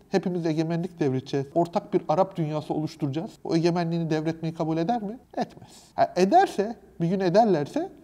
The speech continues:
o da olur. Çünkü dünya bölgesel ortaklıklara gidiyor. asean mesela, nafta var, Mercosur var. Taşı elinin altına koyacak, gerekirse egemenlik devredebilecek liderlere ihtiyaç var.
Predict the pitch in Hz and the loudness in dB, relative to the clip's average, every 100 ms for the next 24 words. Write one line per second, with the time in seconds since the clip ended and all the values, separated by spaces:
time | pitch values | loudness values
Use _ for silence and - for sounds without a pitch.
0 | - - 381 381 233 131 - - - - | -18 -2 2 2 2 -4 -12 -20 -16 -10
1 | 202 180 196 214 220 220 220 160 175 196 | -4 -2 -2 0 2 0 -2 -2 0 -2
2 | 208 196 180 190 - 180 190 190 175 185 | -2 -2 -2 -6 -6 -4 -2 0 -2 0
3 | 170 175 - _ - - _ - 151 190 | -2 -2 -10 _ -20 -20 _ -2 0 4
4 | 170 135 117 117 113 110 127 135 175 - | 4 4 -2 -8 -10 -8 -2 2 2 4
5 | 151 156 135 151 170 170 170 202 175 135 | 2 2 -2 2 2 4 0 2 2 0
6 | 131 - - _ _ - 185 - 269 233 | -4 -14 -20 _ _ -4 -2 0 0 2
7 | 202 214 208 190 196 180 180 175 - - | 0 0 0 0 -6 -4 -2 -2 -4 -8
8 | - - - 143 170 202 247 - 202 160 | -14 -20 -8 -2 0 0 -4 -2 -2 0
9 | 180 190 202 226 - 180 180 170 175 170 | 0 -2 -2 -4 0 2 2 2 2 0
10 | 156 220 269 - - - _ - 160 170 | 0 -2 -4 -8 -20 -20 _ -6 -2 2
11 | 185 202 214 240 - 170 160 - - | 4 4 2 -2 -2 -4 -4 -6 -10